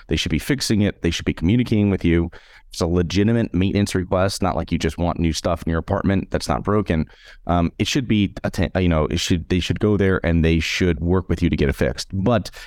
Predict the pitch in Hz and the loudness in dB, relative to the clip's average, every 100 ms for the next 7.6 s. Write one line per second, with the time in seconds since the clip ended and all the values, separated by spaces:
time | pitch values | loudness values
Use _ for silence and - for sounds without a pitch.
0 | - 98 - 123 120 110 113 98 92 87 | -6 -4 0 0 0 -2 0 2 2 2
1 | 82 85 82 82 - 85 107 139 82 - | 2 2 2 0 0 -2 0 0 0 -4
2 | - 101 - 123 107 87 87 82 53 - | -4 -4 0 2 2 2 2 0 -2 -8
3 | _ - - _ 90 90 82 87 90 - | _ -20 -20 _ 0 2 2 2 0 -4
4 | - _ - - 87 - 92 73 78 - | -18 _ -10 -2 0 2 2 2 0 -4
5 | - 92 120 123 127 120 113 110 104 107 | -4 2 2 2 2 2 2 2 0 0
6 | - 110 104 104 - 95 92 - 95 90 | 0 0 2 2 2 0 0 -2 -2 -4
7 | - 82 78 73 55 | -2 0 2 0 -2